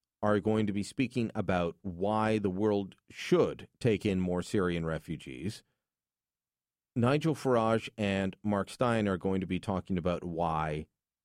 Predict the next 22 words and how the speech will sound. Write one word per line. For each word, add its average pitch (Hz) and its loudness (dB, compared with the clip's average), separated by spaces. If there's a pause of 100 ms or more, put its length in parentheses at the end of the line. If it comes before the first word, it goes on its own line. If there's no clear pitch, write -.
(580)
mass 107 2
immigration 98 2
is 98 0
not 101 0 (540)
a 120 2
good 101 0
thing. - -8 (680)
Trying 147 2
to 170 2
get 151 2
interviews 127 0
with 87 -2
both 107 2
of 104 2
them. 104 2
Steyn 147 0
is 120 2
likely. 117 2
Farage, 117 2
we 110 2
will 90 -2
see. - -4